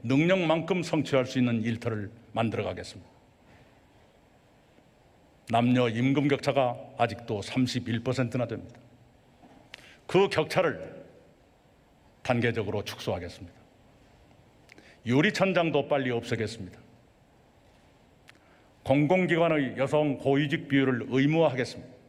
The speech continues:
민간 기업과 기관도 여성 임원을 늘리도록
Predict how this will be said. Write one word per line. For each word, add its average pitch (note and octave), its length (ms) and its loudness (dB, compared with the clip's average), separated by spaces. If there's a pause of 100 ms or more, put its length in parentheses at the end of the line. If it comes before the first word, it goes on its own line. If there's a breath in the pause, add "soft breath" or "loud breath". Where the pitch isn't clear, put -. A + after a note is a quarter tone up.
(1400 soft breath)
민간 C3 460 2
기업과 B2+ 400 0
기관도 A#2+ 720 -2 (280 loud breath)
여성 C3 340 2
임원을 D#3+ 380 2
늘리도록 B2+ 720 -2